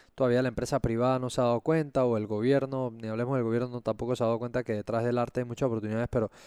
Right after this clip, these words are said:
cuando vienen una de esas producciones aquí, la cantidad de, de,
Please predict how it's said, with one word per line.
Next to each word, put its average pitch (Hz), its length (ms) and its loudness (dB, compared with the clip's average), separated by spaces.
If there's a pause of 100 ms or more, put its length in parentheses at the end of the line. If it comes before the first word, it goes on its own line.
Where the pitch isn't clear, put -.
(120)
cuando 131 180 0
vienen 180 240 6
una 185 100 6
de 185 40 8
esas 185 160 4
producciones 143 460 4
aquí, 151 340 0 (920)
la 127 260 4
cantidad 131 560 4
de, 170 400 6
de, 120 680 -2